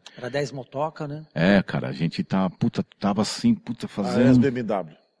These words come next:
Speaker 3: Tinha B M W também, não tinha?
Speaker 2: Não, acho que é outro
Speaker 3: Não.
Speaker 2: evento.
Speaker 3: É?
Speaker 2: <laughs> Não é o meu, não.
Speaker 3: Dez
Speaker 1: Eu
Speaker 3: motoca.
Speaker 1: sorteei uma moto uma vez no leds.
Speaker 3: <laughs>
Speaker 1: Eu sorteei.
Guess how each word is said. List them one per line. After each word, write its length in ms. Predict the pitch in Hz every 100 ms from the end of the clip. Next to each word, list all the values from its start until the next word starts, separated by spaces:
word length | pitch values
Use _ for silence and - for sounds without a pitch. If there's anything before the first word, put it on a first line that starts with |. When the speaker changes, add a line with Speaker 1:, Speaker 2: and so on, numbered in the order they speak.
| _ _ _ _ _
Speaker 3:
Tinha 180 | _ 104
B 100 | 92
M 120 | 104
W 280 | 120 120 95
também, 160 | 95 101
não 60 |
tinha? 300 | 95 - 120 - _ _
Speaker 2:
Não, 220 | 85 85
acho 160 | 78 -
que 80 | -
é 40 |
outro 220 | 82 90
Speaker 3:
Não. 60 | 98
Speaker 2:
evento. 420 | 80 78 73 -
Speaker 3:
É? 120 | 92 101 _ _ _
Speaker 2:
<laughs> 920 | 131 - 147 - 156 165 - 127 90 _ _
Não 100 | -
é 80 | 82
o 80 | 85
meu, 200 | 90 98
não. 120 | 90 - - - - - _ _ _ - - _ - _ - - - _ _ _ _ - - -
Speaker 3:
Dez 320 | 170 180 214
Speaker 1:
Eu 60 | 208
Speaker 3:
motoca. 140 | 208
Speaker 1:
sorteei 400 | 180 208 214 240
uma 180 | 202 190
moto 340 | 170 143 135 139
uma 140 | 143
vez 240 | 139 147
no 120 | 123 151
leds. 420 | 151 131 120 120 104 98 -
Speaker 3:
<laughs> 240 | 160 147
Speaker 1:
Eu 100 | 139
sorteei. 680 | 127 147 117 175 147 123